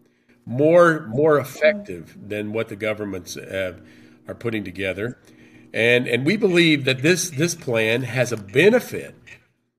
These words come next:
Speaker 1: Those people, I, I get, you know, people all, all the time, they're asking me, "Well, Tommy, what about the poor, poor Palestinians?" And, and I,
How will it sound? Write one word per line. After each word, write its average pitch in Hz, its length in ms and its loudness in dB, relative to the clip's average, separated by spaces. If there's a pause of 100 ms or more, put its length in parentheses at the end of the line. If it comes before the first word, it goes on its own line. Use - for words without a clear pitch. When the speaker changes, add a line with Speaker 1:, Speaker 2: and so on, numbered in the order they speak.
(120)
Speaker 1:
Those 123 240 0
people, 131 300 0
I, 131 300 2
I 110 80 0
get, 117 180 -4 (400)
you 120 80 -8
know, 110 80 -2
people 123 220 -6
all, 113 160 0
all 113 180 -2
the 107 100 -8
time, 113 220 -2
they're 101 220 -4
asking 113 420 -4
me, 101 320 -6
"Well, 131 220 -8
Tommy, 147 280 -8
what 170 120 -6
about 202 160 -6
the 156 80 -10
poor, 151 540 -4
poor 143 180 -6
Palestinians?" 123 760 -6 (880)
And, 151 220 4
and 156 220 4
I, 185 260 4